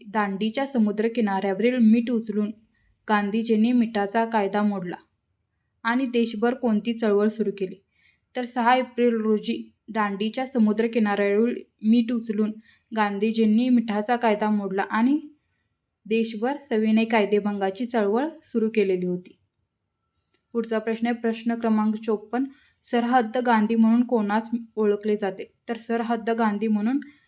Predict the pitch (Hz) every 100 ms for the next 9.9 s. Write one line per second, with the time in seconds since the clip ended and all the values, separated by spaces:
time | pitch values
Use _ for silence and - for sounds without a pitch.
0 | _ - 233 240 226 190 233 277 320 -
1 | _ 226 214 214 214 220 226 220 220 208
2 | 220 262 220 202 202 202 196 185 - -
3 | _ _ _ _ _ _ _ _ _ _
4 | - 226 226 226 226 226 220 247 240 226
5 | 220 226 226 220 220 214 220 220 208 208
6 | 196 233 285 - _ _ - 233 269 247
7 | 196 226 240 220 214 214 214 233 240 220
8 | 208 233 233 202 214 240 233 202 196 202
9 | 196 233 226 233 202 202 196 196 175